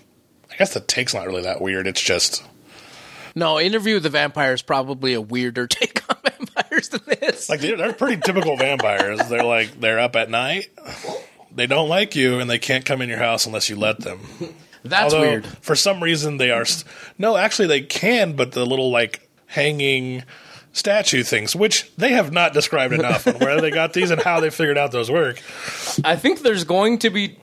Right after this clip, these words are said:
Speaker 2: ten episodes, and I believe episode seven is out.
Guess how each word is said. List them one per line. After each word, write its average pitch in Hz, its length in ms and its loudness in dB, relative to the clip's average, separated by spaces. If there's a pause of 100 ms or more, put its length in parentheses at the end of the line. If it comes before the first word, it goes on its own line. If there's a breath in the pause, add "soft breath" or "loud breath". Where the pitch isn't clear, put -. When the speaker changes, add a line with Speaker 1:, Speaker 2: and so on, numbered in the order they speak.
Speaker 2:
ten 185 420 2
episodes, 156 840 0 (560 soft breath)
and 135 220 0
I 135 60 2
believe 147 680 0
episode 139 480 -2
seven 127 680 0
is 117 240 -2
out. 101 300 0